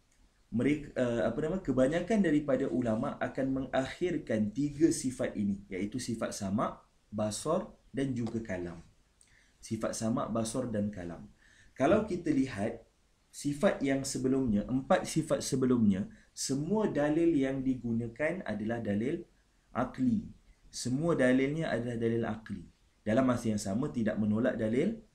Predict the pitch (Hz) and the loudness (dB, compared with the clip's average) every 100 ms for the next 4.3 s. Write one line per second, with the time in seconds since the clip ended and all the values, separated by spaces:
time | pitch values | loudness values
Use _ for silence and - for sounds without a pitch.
0 | - - 101 - 101 101 120 120 139 151 | -20 -8 -4 0 2 2 2 0 -2 -2
1 | 160 - 170 131 - 113 151 165 123 127 | -4 0 2 4 2 0 0 0 0 2
2 | 147 143 131 127 - 196 143 135 - 127 | 2 2 2 0 -2 2 2 2 -2 -2
3 | 123 123 127 - 127 - 120 147 - - | 0 0 0 0 -2 -4 -4 -4 -4 -4
4 | 110 131 226 | -2 -2 -4